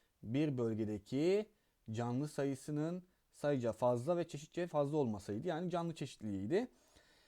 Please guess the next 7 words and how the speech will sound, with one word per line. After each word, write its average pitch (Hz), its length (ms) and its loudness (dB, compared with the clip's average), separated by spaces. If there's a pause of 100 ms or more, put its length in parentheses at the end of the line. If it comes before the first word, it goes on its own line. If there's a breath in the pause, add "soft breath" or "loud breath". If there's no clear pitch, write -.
(320 soft breath)
Biyoçeşitlilik, 202 680 2 (140)
biyoçeşitlilikteki 180 1120 0
değişimler 156 560 -2
insanları 147 680 0
etkilemez 151 600 0
demiş. 120 300 -4
Hayır. 147 460 4